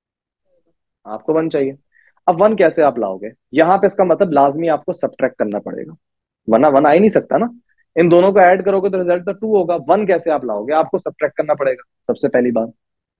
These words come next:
दूसरी बात, किन दो values को आप subtract करोगे? क्या आपके पास क्या आए? वन आए। अब इसकी तो बेतहाशा possibilities हैं। आप थ्री माइनस टू करो तब भी वन आता है, आप फ़ोर माइनस थ्री करो तब भी वन आता है, आप फ़ाइव माइनस फ़ोर करो तब भी वन आता है।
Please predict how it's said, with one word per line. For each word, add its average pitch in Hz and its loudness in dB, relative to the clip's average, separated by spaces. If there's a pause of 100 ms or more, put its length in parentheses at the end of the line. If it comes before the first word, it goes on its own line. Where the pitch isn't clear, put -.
(720)
दूसरी 175 4
बात, 139 2
किन 247 6
दो 220 6
values 190 2
को 196 0
आप 185 2
subtract - -4
करोगे? 107 -6 (280)
क्या 165 4
आपके 156 -2
पास 170 0
क्या 165 4
आए? 156 0 (300)
वन 165 0
आए। 156 -2 (580)
अब - 0
इसकी 175 -2
तो 185 2
बेतहाशा 139 2
possibilities 151 -4
हैं। 139 -8 (640)
आप 147 2
थ्री 170 2
माइनस 175 2
टू 170 2
करो 165 0
तब 123 -4
भी 147 -4
वन 143 -2
आता 131 -2
है, 131 -8 (120)
आप 143 2
फ़ोर 156 0
माइनस 156 0
थ्री 151 -4
करो 151 -2
तब 110 -6
भी 143 0
वन 143 2
आता 123 0
है, 123 -2
आप 135 2
फ़ाइव 143 2
माइनस 147 -2
फ़ोर 147 -4
करो 143 -2
तब 101 -6
भी 131 2
वन 139 4
आता 120 0
है। 117 -2